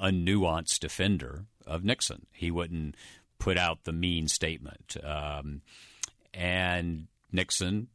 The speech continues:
uh, he believed, thought Bush to be a, a soft Ivy Leaguer. And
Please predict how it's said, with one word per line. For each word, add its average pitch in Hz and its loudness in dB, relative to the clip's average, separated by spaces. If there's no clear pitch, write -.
uh, 80 2
he 95 2
believed, 80 -2
thought 82 0
Bush 85 0
to 85 -2
be 80 0
a, 76 -2
a 76 -6
soft 82 2
Ivy 78 -2
Leaguer. 78 -4
And 87 0